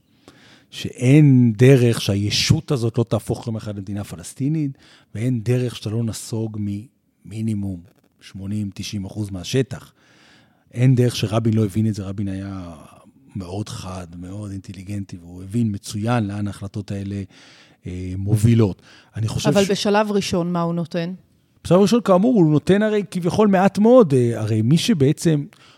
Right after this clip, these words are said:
Speaker 1: הוא בעצם, הטענה שלי כלפיו באיזשהו מקום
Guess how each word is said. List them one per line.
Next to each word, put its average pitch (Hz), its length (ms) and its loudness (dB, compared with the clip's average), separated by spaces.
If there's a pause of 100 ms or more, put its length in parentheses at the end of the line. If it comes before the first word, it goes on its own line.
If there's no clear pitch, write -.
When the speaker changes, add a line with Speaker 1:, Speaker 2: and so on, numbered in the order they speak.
(120)
Speaker 1:
הוא 226 140 2
בעצם, 190 480 4 (840)
הטענה 139 440 0
שלי 175 340 4
כלפיו 123 440 -2
באיזשהו 101 280 -8
מקום 95 340 -8